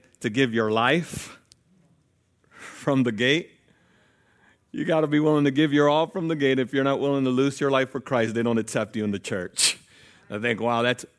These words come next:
a pretty powerful commitment. So today I wanna talk to you about what it means to be a part of the body of Christ and to respond to that call and to say yes to the body of Christ. And before I,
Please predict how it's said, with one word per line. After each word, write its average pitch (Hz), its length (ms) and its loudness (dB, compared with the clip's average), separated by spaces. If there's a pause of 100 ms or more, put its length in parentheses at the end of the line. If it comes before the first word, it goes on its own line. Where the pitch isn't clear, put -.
a 120 80 -4
pretty 123 400 -4
powerful 117 920 -4 (340)
commitment. 113 560 -2 (640)
So 175 140 2
today 220 240 4
I - 20 6
wanna 247 220 2
talk 214 240 0
to 214 60 2
you 202 40 6
about 185 180 2
what 190 120 2
it 165 80 -2
means 180 220 4
to 175 80 0
be 165 120 2
a 156 60 4
part 160 240 0
of 139 80 -4
the 131 120 4
body 160 440 0
of 160 160 0
Christ 123 420 -2
and 110 120 -2
to 117 140 -4 (320)
respond 170 580 2
to 190 80 0
that 165 200 0
call 135 240 0
and 113 120 0
to 131 100 -4
say 151 160 2
yes 151 300 2
to 185 60 0
the 156 100 2
body 143 280 2
of 139 140 -4
Christ. 135 240 0
And 131 80 -6
before 320 260 -2
I, - 120 0